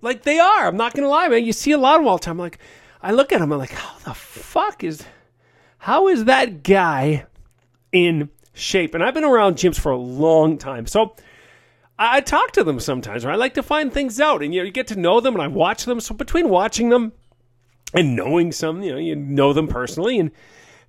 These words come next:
and just, you know, just being around them. I've been doing this for twenty some odd years. I could tell you, they're, the, while they're doing a lot wrong, they are accidentally doing a lot right.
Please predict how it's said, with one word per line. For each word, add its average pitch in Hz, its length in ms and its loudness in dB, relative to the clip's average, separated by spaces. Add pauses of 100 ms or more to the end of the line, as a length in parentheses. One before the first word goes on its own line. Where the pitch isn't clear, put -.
(460)
and 220 220 0
just, 247 200 -10
you 254 80 -6
know, 240 260 0 (280)
just - 260 -12
being 233 220 2
around 208 300 4
them. 151 100 0
I've 139 100 -2
been 160 100 -4
doing 226 200 4
this 156 140 -2
for 160 100 -10
twenty 175 260 -6
some 165 220 -6
odd 143 140 -4
years. 196 320 -6
I 180 80 -8
could 185 160 -10
tell - 160 -2
you, 123 160 -8 (340)
they're, 220 540 0
the, 175 240 -4
while 208 180 6
they're 214 160 2
doing 294 380 0
a 233 40 -2
lot 196 400 -2
wrong, 160 600 0 (480)
they 190 180 4
are 196 460 4 (160)
accidentally 214 1000 4 (480)
doing 247 380 4
a - 20 8
lot 190 340 8
right. 131 520 -2